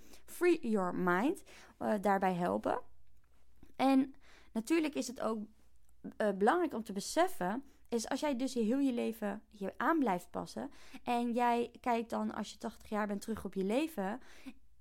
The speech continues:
en je stelt jezelf de vraag: hey, heb ik alles uit mijn leven gehaald? Nou, als jij een aanpasser bent, een pleaser bent, dan is dit niet het geval. Want dan heb jij voornamelijk hetgeen gedaan wat jij dacht dat voor de ander goed was. En dan is het nog maar de vraag of de ander ook zo daarover denkt.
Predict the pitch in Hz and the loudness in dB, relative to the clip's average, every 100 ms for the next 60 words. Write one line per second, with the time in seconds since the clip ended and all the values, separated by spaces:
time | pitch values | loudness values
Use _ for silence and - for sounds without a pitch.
0 | - - 240 240 220 247 226 226 208 202 | -10 4 4 8 12 12 12 8 8 6
1 | 208 202 214 202 196 - 214 202 214 220 | 0 -4 2 2 0 -4 -2 -2 -2 -4
2 | - - 247 247 233 214 196 196 269 339 | -6 0 2 2 0 0 0 2 0 0
3 | - 160 165 185 277 339 - - - - | -4 -6 -4 -2 -4 -8 -18 -16 -10 -8
4 | 220 254 214 - - 320 339 196 - 180 | -4 0 0 0 0 0 0 -2 -4 -4
5 | 170 196 269 - - - - 202 277 359 | -2 0 -2 -4 -20 -12 -4 0 2 2
6 | 392 226 - 196 262 269 - 269 240 247 | 2 0 0 0 0 0 0 -2 0 4
7 | 320 330 240 - 190 269 285 - - - | 4 4 -6 -8 -2 0 0 -2 -6 -16
8 | - - 240 277 302 311 330 311 294 262 | -20 -18 -2 0 4 2 2 -2 0 2
9 | 294 349 330 233 240 - 233 220 226 208 | 4 4 4 2 -2 -4 -2 -2 0 0
10 | 214 226 220 226 214 185 311 - - - | 0 0 0 2 4 6 4 2 -8 -12
11 | - 220 214 226 214 208 311 294 208 208 | -2 -2 -2 -2 -2 2 4 4 2 -4
12 | 190 175 170 196 185 196 208 202 - 190 | -4 -4 -4 -4 -2 -2 -2 -4 -4 -4
13 | 185 - 269 233 190 - - 208 185 302 | -4 2 2 2 -2 -2 -2 0 2 2
14 | - 190 170 151 175 - 165 160 160 | 0 -2 -2 -2 -4 -6 -6 -6 -8